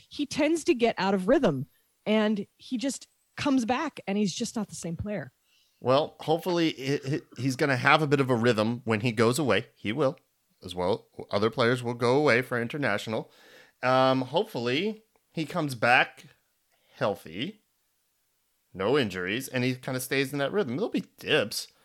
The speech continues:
Speaker 2: Um, but this is the best we have seen Barco since he has come in. I don't remember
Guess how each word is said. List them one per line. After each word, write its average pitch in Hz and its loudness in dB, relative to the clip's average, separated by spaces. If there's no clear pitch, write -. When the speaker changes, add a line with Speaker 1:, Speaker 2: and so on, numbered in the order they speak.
Speaker 2:
Um, 123 4
but 131 2
this 180 -2
is 196 -6
the 170 0
best 139 0
we 135 -4
have 135 0
seen 127 -2
Barco 107 2
since - -2
he 156 0
has 135 2
come 123 -2
in. 104 0
I 127 2
don't 131 2
remember 113 4